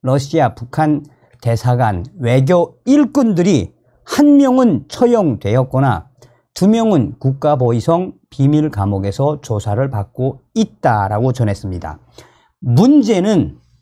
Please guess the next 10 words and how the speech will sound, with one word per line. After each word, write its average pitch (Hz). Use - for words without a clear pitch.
문제는 135
앞으로가 165
더, 170
앞으로 156
더 220
큰 269
문제들이 185
터져 180
나올 107
것이라고 120